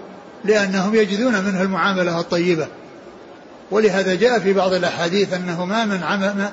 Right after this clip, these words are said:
ما من الأعمال شيء، يعني، أثقل في الميزان من حسن الخلق. وقد ذكر النبي صلى الله عليه وسلم،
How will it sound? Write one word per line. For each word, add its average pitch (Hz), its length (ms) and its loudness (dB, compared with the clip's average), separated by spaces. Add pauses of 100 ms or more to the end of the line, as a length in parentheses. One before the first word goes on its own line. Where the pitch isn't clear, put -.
(260)
ما 196 140 -2
من 226 80 -2
الأعمال 190 360 0
شيء، 196 380 0 (600)
يعني، 180 380 0
أثقل 202 280 -2
في 165 80 -6
الميزان 190 480 0
من 226 100 -4
حسن 226 260 -2
الخلق. 208 280 2 (1200)
وقد 196 580 2 (1300)
ذكر 220 320 2
النبي 208 240 4
صلى 196 140 -2
الله 185 120 0
عليه 175 80 0
وسلم، 185 380 0